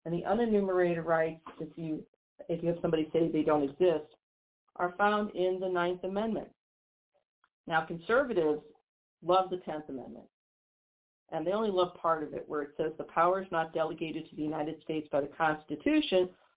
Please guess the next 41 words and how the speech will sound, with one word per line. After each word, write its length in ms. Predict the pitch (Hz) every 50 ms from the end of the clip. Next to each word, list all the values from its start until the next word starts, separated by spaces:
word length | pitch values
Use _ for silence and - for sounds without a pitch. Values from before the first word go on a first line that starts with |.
| _ _ _ -
no, 340 | 175 175 170 170 165 165 165 -
nor 220 | - 175 175 170 175
prohibited 680 | 170 - 165 165 180 190 180 180 185 175 170 165 160
by 180 | - 160 151 151
it 200 | 151 - - -
to 60 | 143
the 100 | 147 147 - _
states, 380 | - 180 175 170 165 165 - _ -
are, 320 | 156 151 151 143 143 147 - - _ _ _ _ _ -
are 100 | 156 156
reserved 540 | 156 156 151 151 165 170 175 175 170 170 -
to 80 | - -
the 120 | 147 - _
states 320 | - 156 156 151 151 -
respectively 720 | - 147 - _ - 185 185 185 - 170 170 165 160 151 - -
or 160 | - 151 147
to 140 | 147 - -
the 80 | 131 -
people." 480 | - - 147 - - - 90 - - _ _ _ _ _ _ _ -
And 140 | - 160 165
conservatives 680 | - 180 175 - - 220 220 214 202 202 202 196 185 180
in 60 | 180
the 80 | 175 175
G 240 | - 175 175 180
O 40 | 180
P 220 | 175 - 180 170 165
ignore 320 | 160 - 165 160 160 165
the 80 | 165 -
part 340 | - - 151 143 143 - - -
of 180 | 151 151 - _ -
"to 80 | 160
the 120 | 147 139 143
people." 480 | - - 196 185 180 175 - - - -
They 80 | 147 156
want 220 | 156 156 156 160
to 120 | 160 - -
set 220 | - 151 147 - - 143
up 320 | 151 151 147 139 - - _ _ _ _ _ _ _ _ _ _ _ _ _ _ -
fifty 400 | 202 196 185 - - 202 202 196
little 360 | 180 165 156 160 165 165 165 - -
fiefdoms 540 | 240 254 233 226 - - 156 135 127 120